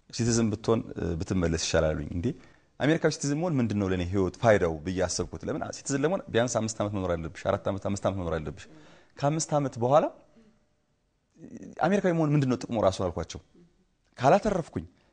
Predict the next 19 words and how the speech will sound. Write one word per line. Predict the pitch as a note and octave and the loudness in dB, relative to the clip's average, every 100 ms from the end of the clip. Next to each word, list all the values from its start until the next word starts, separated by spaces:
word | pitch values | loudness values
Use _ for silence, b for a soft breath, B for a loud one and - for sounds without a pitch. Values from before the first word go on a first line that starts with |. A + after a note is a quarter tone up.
| _ | _
ካልተጠቀምኩ | - D#3+ G3+ E3 - F#2+ - _ _ _ _ _ _ _ _ _ - | -2 0 0 0 -2 -6 -8 _ _ _ _ _ _ _ _ _ 0
ዜጋ | A#2+ D3+ C#3+ | 4 6 6
መሆኔ | C#3+ E3 C4+ | 4 0 0
አምስት | D#3 E3+ D#3+ | 0 0 -2
ዓመቴን | C#3 C3 | -2 -2
ህይወቴን | B2+ B2+ B2 | -2 -2 -2
ከዚህ | C3 C3 | 0 0
አቃጥዬ | - B2+ C#3 | -2 -2 0
ሄጄ | D3+ E3+ | 0 0
ዜጋ | B2+ B2 | 2 4
ሆኜ | B2+ D#3+ D4+ - b b b _ - - - - | 2 2 -2 -4 b b b _ -20 -20 -18 -4
ከዛ | D#3+ D3+ D3 | 2 4 4
ብመለስ | B2 D3+ G3+ D4 | 2 -2 -2 -2
ለእኔ | - B2 | -2 0
የማተርፈው | G#2 G2+ F#2+ F2+ | 0 -2 -4 -10
ትርፍ | - - | -12 -6
ምንድን | E2+ D#2+ | -4 -2
ነው | D#2+ | -4
አልኩኝ። | D#2 - | -4 -8